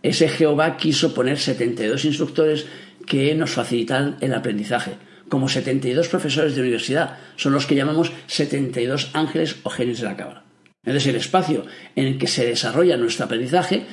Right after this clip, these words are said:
se llama zodíaco y está compuesto por trescientos sesenta grados. Y en esos grados nosotros los vamos transitando día a día.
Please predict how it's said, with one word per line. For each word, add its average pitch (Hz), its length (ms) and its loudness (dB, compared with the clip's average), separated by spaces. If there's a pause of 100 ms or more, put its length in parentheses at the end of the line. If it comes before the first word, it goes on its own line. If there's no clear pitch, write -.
(100)
se - 160 -2
llama 131 180 2
zodíaco 123 480 -2 (420)
y - 80 0
está 123 200 0
compuesto 135 420 2
por 123 160 -2
trescientos - 460 -4
sesenta 110 220 -2
grados. 101 340 -8 (800)
Y 131 120 0
en 120 80 2
esos 127 220 0
grados 156 300 4
nosotros 127 320 -2
los 127 160 -4
vamos 131 280 -2
transitando 117 540 -2
día 110 180 0
a - 20 -4
día. 92 200 -8